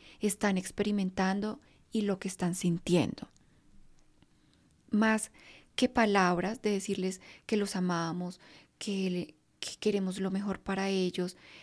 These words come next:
es con nuestras acciones cuando les mostramos cuánto nos importa. Una forma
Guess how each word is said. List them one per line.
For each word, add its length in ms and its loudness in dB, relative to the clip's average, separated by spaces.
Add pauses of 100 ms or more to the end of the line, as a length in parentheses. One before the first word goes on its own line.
(140)
es 180 0
con 240 0
nuestras 500 0
acciones 580 -4
cuando 300 -2
les 260 -2
mostramos 1000 -2 (500)
cuánto 600 0 (120)
nos 320 2
importa. 800 0 (840)
Una 280 2
forma 640 0